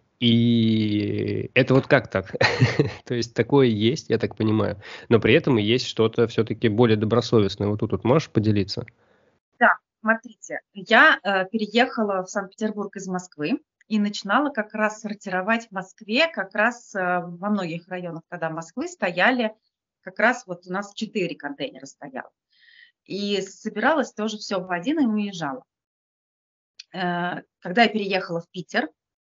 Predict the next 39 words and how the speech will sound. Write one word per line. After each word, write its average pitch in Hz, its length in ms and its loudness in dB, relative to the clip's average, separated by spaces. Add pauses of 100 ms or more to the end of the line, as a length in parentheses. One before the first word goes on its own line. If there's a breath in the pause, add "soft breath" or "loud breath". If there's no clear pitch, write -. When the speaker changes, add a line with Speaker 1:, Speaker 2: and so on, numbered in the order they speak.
Speaker 2:
это, 208 320 -4 (400)
я, 190 300 2 (120)
я 214 160 0
извиняюсь, 220 320 2
что 190 160 -4
издалека 208 400 2
начинаю. 170 360 -6
Когда 214 140 0
я 208 60 0
переехала 208 360 -2
Speaker 1:
Ничего. 185 140 -4
Speaker 2:
в - 60 -20
Питер, 349 300 -4 (420)
а, 185 220 -4
у 214 40 -2
меня 226 220 6
не 240 200 6
было 180 180 -2
таких 185 300 -8
контейнеров 175 520 -4
рядом 180 280 -2
с - 80 -20
домом, 370 300 2
я 220 140 4
начала 277 260 -2
ездить 285 340 0
на 226 80 0
раздельный 202 400 0
сбор, 196 380 -8 (300)
э, 156 280 -6
есть 180 340 -8
акции 180 480 0
раздельного 170 460 -2
сбора 165 300 -6
мусора, 247 500 -6
к-, 165 60 -16
э, 180 200 -12 (800)
которые 240 360 0
проходят 226 520 -2